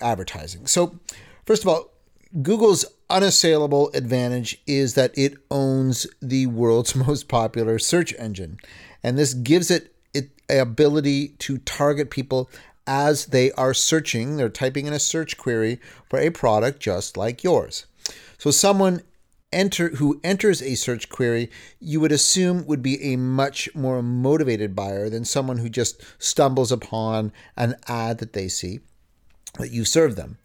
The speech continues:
And because of this, you know, some businesses are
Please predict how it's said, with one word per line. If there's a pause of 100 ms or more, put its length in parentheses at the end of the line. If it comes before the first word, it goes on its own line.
(520)
And
because
of
this,
you
know, (540)
some
businesses
are